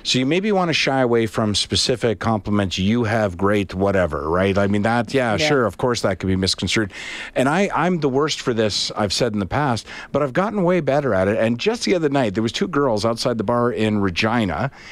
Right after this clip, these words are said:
Speaker 1: and they were both wearing, uh, black cocktail dresses, you know, just a simple black cocktail dress,
Speaker 2: Mm-hmm.
Speaker 1: which I'm told every woman should have at least one in
Speaker 2: Yes.
Speaker 1: their wardrobe, right? And I just was walking by, looked over and said, "Simple white, uh,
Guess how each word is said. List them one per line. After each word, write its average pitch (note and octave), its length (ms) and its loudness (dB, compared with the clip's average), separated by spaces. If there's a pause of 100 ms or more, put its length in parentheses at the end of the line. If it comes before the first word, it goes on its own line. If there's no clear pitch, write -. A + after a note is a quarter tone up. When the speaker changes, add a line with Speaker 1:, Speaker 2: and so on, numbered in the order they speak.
(160)
Speaker 1:
and A2+ 120 0
they B2+ 60 2
were A#2+ 120 -2
both D#3+ 300 -2
wearing, C#3 500 2
uh, G#2+ 320 2
black A2+ 300 0
cocktail A#2 400 0
dresses, D3 440 0
you B2+ 60 2
know, B2 120 2
just B2+ 260 -2
a B2 40 -4
simple C3+ 300 0
black A#2 220 -2
cocktail B2 380 -2
dress, C3 280 -2
Speaker 2:
Mm-hmm. A3+ 280 0
Speaker 1:
which A#2+ 160 0
I'm B2+ 120 0
told D3 220 0
every B2+ 180 0
woman A#2+ 220 2
should A2+ 160 -4
have A2+ 120 2
at G#2+ 60 0
least A2+ 280 -2
one A#2 180 2
in A#2 80 2
Speaker 2:
Yes. A2+ 80 0
Speaker 1:
their G#2 100 -2
wardrobe, C#3 400 0
right? C3 160 0 (440)
And C3 140 2
I C3+ 80 2
just D3 240 -2
was C3 140 0
walking E3+ 380 0
by, D3 220 2
looked C#3+ 260 0
over C3+ 260 2
and A#2 140 -2
said, G#2 400 0 (440)
"Simple F#3+ 560 0
white, D3 360 0
uh, A2+ 420 2